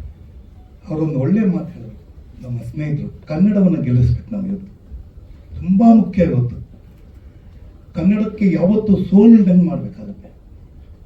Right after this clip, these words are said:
ಆ ನಿಟ್ಟಿನಲ್ಲಿ ಅವ್ರು ಹೇಳಿದ್ದನ್ನ ನಾನು ಹೋಗ್ತೀನಿ. ಅಂದ್ರೆ ನಮ್ಗೆ ಗೊತ್ತಿಲ್ಲ ಅಂತ ಅನ್ನೋಕ್ಕೋಸ್ಕರ ಅವ್ರಿಗೆಲ್ಲ ಗೊತ್ತಾಗತ್ತೆ ಅಂತ ಹೇಳಿ ಮಾಡೋದಕ್ಕೂ ಮುಂಚೆನೆ ನಮಗ್ ಗೊತ್ತಿದೆ, ನೀವು, ನೀವು ಗೊತ್ತುಪಡಿಸ್ಕೊಳ್ಳಿ,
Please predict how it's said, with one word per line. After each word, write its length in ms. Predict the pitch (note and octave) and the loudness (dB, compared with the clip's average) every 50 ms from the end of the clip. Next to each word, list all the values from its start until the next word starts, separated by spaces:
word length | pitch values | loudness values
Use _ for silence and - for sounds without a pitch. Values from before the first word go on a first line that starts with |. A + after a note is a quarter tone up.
| - D#3 | -6 0
ಆ 140 | E3 F3+ | 4 6
ನಿಟ್ಟಿನಲ್ಲಿ 360 | F#3 G3 F#3+ F#3+ G3 G#3 G3 F3+ | 6 6 6 4 2 2 2 0
ಅವ್ರು 140 | D#3+ C#3 | 0 -4
ಹೇಳಿದ್ದನ್ನ 340 | C3 D#3 D#3+ D#3+ E3 F#3 G3 | -4 -6 -6 -4 -4 -2 -2
ನಾನು 160 | F#3+ F3 C#3 | -2 -4 -8
ಹೋಗ್ತೀನಿ. 540 | C3+ C#3 C#3+ C3 B2 B2 - - - - - - - - - - - - - - - - - - - - - - - - - - - - D#3 | -10 -10 -10 -10 -10 -10 -12 -14 -16 -18 -18 -20 -20 -20 -20 -20 -20 -20 -20 -20 -20 -20 -20 -20 -20 -20 -20 -20 -20 -20 -20 -20 -16 -8 -4
ಅಂದ್ರೆ 300 | F3+ F#3+ G3+ F3 E3 F3+ F3+ - - - - - - - - - D3 | 0 0 0 0 0 -2 -4 -6 -8 -12 -16 -20 -20 -20 -18 -10 -4
ನಮ್ಗೆ 320 | D#3 E3 F#3 F3 G3+ G3+ | -2 0 2 2 2 2
ಗೊತ್ತಿಲ್ಲ 500 | G3 F#3 F3 F3+ F3+ - A3 A3 A3 A3 A3+ A3+ G#3+ G3 - - - - - - | 0 -2 -4 -4 -4 -4 -2 -2 0 0 0 -2 -4 -4 -8 -16 -20 -20 -14 -6
ಅಂತ 200 | - F3+ F#3+ F#3+ | -4 -2 0 0
ಅನ್ನೋಕ್ಕೋಸ್ಕರ 540 | G3+ F#3+ F3+ G3+ A3 G3+ - G#3+ F#3+ - G#3+ G#3 G3 F#3+ - - - - - - | 0 0 0 0 0 -2 -2 -4 -4 -4 -4 -4 -4 -6 -8 -14 -18 -20 -12 -8
ಅವ್ರಿಗೆಲ್ಲ 300 | E3+ E3 F3 G3 G#3 G#3 | -6 -2 0 0 0 0
ಗೊತ್ತಾಗತ್ತೆ 540 | F#3 F3+ F3 F3+ G#3 G3 F#3+ F#3+ F#3+ - F3+ | 0 -2 -2 0 0 0 0 -2 -2 0 0
ಅಂತ 180 | F3 F3 E3+ | 0 0 0
ಹೇಳಿ 380 | E3 D3+ - E3 F3 E3+ D#3+ C#3+ | -4 -4 -4 -4 -4 -4 -6 -8
ಮಾಡೋದಕ್ಕೂ 460 | D3 D3 D3+ D#3 D3+ D3+ - - F3+ | -8 -8 -8 -8 -8 -10 -12 -10 -10
ಮುಂಚೆನೆ 680 | E3 D#3+ F3 F#3 G3 G#3+ G#3 F3+ D#3+ - D#3+ E3 - - - - - - - - - - - | -8 -8 -8 -6 -2 0 0 0 -2 -4 -6 -8 -10 -16 -20 -20 -20 -20 -20 -20 -20 -18 -10
ನಮಗ್ 260 | B2 B2 B2 D#3+ D#3+ D#3 | -6 -4 -2 -2 -2 -4
ಗೊತ್ತಿದೆ, 320 | E3+ F3 F#3 G3+ G3+ G3+ | -4 -4 -2 0 0 2
ನೀವು, 500 | F#3+ F3 F3 F3 - D#3 D3+ D3 - - | 2 4 4 2 2 0 -4 -6 -8 -4
ನೀವು 200 | E3 F#3 F#3+ - | 0 0 0 0
ಗೊತ್ತುಪಡಿಸ್ಕೊಳ್ಳಿ, 600 | - C3+ B2+ - - - - - - - C3+ B2 | -2 -6 -8 -8 -10 -12 -12 -12 -10 -10 -10 -10